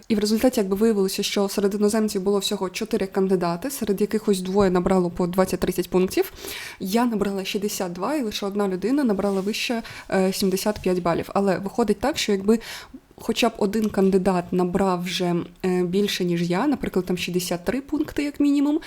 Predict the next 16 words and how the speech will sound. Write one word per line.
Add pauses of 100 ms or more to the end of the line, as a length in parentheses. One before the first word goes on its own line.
(320)
то,
е,
я
б
вже
не
пройшла,
я
була
б
в
списку (280)
резервовим,
так
би
мовити.